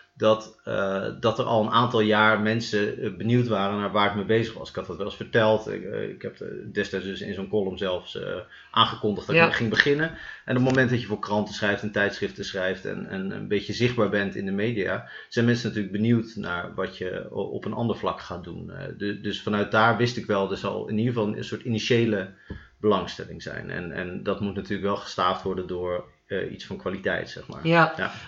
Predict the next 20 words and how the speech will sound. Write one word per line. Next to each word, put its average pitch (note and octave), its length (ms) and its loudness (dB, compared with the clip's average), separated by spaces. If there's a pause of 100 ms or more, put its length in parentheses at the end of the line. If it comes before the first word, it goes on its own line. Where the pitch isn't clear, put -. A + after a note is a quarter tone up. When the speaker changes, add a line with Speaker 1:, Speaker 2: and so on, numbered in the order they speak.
Speaker 2:
maar D#3 120 4
heb G3 180 6
jij G3 100 8
bijvoorbeeld F3+ 380 0
wat D3 160 -4
Bu-, C#3 300 -4
Buwalda D3 760 4
bijvoorbeeld B2 340 -8
heeft, A#2+ 240 -4
dat - 120 -8
hij - 140 -8
echt - 120 -14 (160)
eindeloos E3 1000 4 (460)
die D#3+ 120 2
zinnetjes F3 420 6
blijft B2 280 2
bijschaven, B2 680 2
gewoon D#3 160 2
omdat D#3 180 0
het, D3+ 180 -8